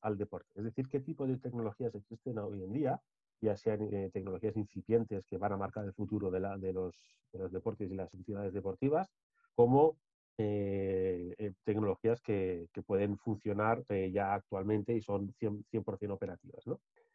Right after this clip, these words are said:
Como os comentaba, he puesto estos tres ejemplos que creo que son los más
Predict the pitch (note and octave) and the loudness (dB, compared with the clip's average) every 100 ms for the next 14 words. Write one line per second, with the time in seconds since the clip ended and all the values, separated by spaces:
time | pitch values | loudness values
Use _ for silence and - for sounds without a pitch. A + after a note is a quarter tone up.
0 | _ A2+ A2+ A#2 A2+ A2+ C#3 D3 C#3 C3 | _ 4 4 6 6 6 6 6 4 0
1 | A#2 A#2 - A2+ G#2 F#2+ - G#2+ G#2 A#2+ | -2 -6 -4 0 0 0 -4 -4 2 2
2 | B2 E3+ A2+ - G2+ F#2+ - - F#2+ G#2+ | 2 -6 -8 -4 -4 -4 -14 -8 -6 -2
3 | G2+ F#2 G2 G2 F#2 - | -2 -2 -2 -4 -4 -10